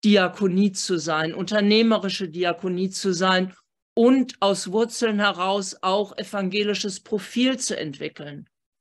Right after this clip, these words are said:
Das macht nicht immer nur Lust. Da gibt es auch Debatten, die schwierig sind, wenn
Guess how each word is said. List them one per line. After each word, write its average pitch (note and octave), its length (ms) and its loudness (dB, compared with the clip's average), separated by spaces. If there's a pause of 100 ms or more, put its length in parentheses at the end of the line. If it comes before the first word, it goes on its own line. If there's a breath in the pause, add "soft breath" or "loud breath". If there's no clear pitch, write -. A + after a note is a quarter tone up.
(600 soft breath)
Das F#3+ 260 -2
macht A3+ 420 2
nicht B3 340 2
immer A#3 320 2
nur A3+ 320 4
Lust. - 600 -6 (320 soft breath)
Da F3+ 100 -2
gibt B3 320 -2
es - 260 -4
auch G3+ 280 2
Debatten, G#3+ 680 0
die G3+ 420 -4 (100)
schwierig B3 640 2
sind, D3+ 440 -6
wenn F#3 360 0